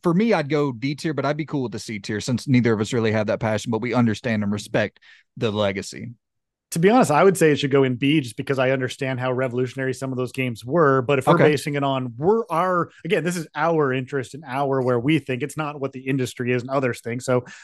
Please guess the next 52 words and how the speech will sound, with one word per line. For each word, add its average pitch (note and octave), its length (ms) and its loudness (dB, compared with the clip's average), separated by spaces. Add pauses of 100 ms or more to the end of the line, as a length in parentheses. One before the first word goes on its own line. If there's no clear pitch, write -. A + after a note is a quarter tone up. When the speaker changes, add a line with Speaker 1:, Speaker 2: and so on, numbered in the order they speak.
Speaker 2:
I F3+ 140 4
would A#3+ 140 2
say E3+ 120 4
C C3 280 -2
then. A#2 180 -4
If - 80 -10
you E3+ 140 0
think, E3+ 320 0
if - 80 -2
I F3+ 120 4
think F3+ 200 0
B C#3+ 140 0
and C3+ 60 0
you C3+ 80 -2
think B2+ 220 -6
D, A#2 140 -6
let's B2+ 160 -8
throw B2 160 -4
it A2+ 60 -4
in G#2+ 60 -12
C. G#2+ 260 -10 (540)
Speaker 1:
All B2 100 4
right, G2+ 120 -2 (120)
we'll B2+ 140 -2
do B2 100 2
C. G2+ 260 -6 (200)
We'll A2+ 160 -4
do A2 120 -2
C. G#2 300 -8 (380)
It's C3+ 120 -4
Speaker 2:
Cool. C3 120 8
Speaker 1:
raining D3+ 280 6
like B2+ 220 6
a A2 260 2 (120)
madman A2+ 640 4
right G#2+ 180 0
now, G#2 180 -2
so A2 140 -8
I'm G#2+ 80 -4
hoping A#2+ 280 0
we A#2+ 80 0
don't, A2+ 260 0
uh, G#2 280 -2 (640)
don't E3 180 4
lose E3 220 2
any E3 180 2
internet D3 320 0
connection C#3 440 -4
and G#2+ 140 -2
don't, C3+ 300 0 (140)
you A2+ 140 -6
know, G#2 240 -8